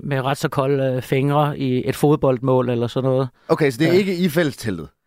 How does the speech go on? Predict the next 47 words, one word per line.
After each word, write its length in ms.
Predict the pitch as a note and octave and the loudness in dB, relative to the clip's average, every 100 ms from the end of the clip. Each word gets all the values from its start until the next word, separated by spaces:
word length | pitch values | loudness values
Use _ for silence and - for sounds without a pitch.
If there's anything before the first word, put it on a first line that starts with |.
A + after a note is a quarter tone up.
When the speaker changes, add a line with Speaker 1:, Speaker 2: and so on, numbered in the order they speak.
| _ - | _ -2
Speaker 1:
Nej, 160 | C#4 - | 0 0
det 120 | A#3 | -2
er 40 | |
ikke 140 | A#3 A3 | -2 -4
i 40 | |
teltet. 320 | - G3 D#3+ - - | -4 -6 -8 -14 -6
Speaker 2:
Nej, 160 | E3+ E3 | -4 -4
Speaker 1:
Øh, 0 | |
Speaker 2:
man 80 | |
Speaker 1:
hvad 100 | D3 D3+ | -4 -4
Speaker 2:
går 40 | |
Speaker 1:
hedder 60 | D#3 | -2
det? 40 | F3 | 0
Det 60 | |
Speaker 2:
simpelthen 240 | E3 F#3+ G3+ | 0 0 0
Speaker 1:
kan 80 | G#3 | 0
være, 100 | G3+ | 0
de 80 | G3 | -2
voksne 260 | F#3+ - | -4 -2
har 100 | E3 | -2
haft 220 | D3+ F#3+ F#3 | -2 -4 -2
noget 180 | F3+ | -2
senere. 360 | - F#3+ F#3+ D#3+ B2+ - - - | 0 0 0 0 -4 -14 -20 -20
Det 100 | - | -2
Speaker 2:
Ja. 60 | D#3 | -2
Speaker 1:
skal 140 | - | 0
jeg 60 | D#3+ | -2
ikke 80 | D#3 | -2
kunne 120 | F3 | -2
sige. 260 | F#3+ F3+ F#3 - - - | 0 0 0 -4 -20 -20
Speaker 2:
<laughs> 260 | _ _ | _ _
Speaker 1:
Men, 220 | F3 D#3+ E3 | 2 4 2
øh, 240 | D3+ - | 0 -2
men, 260 | F#3+ E3 D3+ | 0 2 2
øh, 140 | D3+ | 0
hvad 100 | C#3+ C#3+ | 0 0
hedder 200 | D3+ C3+ | 0 -2
det? 440 | C3+ C3 B2+ B2 | -4 -4 -4 -6
Nej, 240 | - F#3+ G#3 | -2 -2 -2
men 140 | F#3+ | -2
det 60 | A#3+ | -2
er 20 | |
jo 60 | |
for 120 | G#3 D#3+ | -2 -6
eksempel, 440 | - E3+ D#3 C3+ | -4 -4 -2 -2
øh, 160 | - A#2+ | -2 -2
sådan 360 | B2 - - | -2 -4 -4